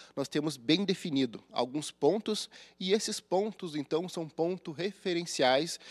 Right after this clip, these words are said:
em relação a localizações. O que eu trouxe aqui é como associação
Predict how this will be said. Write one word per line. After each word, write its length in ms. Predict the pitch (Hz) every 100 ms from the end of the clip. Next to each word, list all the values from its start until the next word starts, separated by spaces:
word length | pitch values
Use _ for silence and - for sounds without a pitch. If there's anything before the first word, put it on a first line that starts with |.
| - -
em 100 | 170
relação 360 | 170 165 180
a 60 | 175
localizações. 1120 | 165 202 202 190 196 208 - 139 123 - - _ - - -
O 80 | -
que 120 | -
eu 80 | 208
trouxe 340 | - 165 208 170
aqui 180 | -
é 40 | 170
como 200 | - 139
associação 720 | 123 123 - 110 175 196 139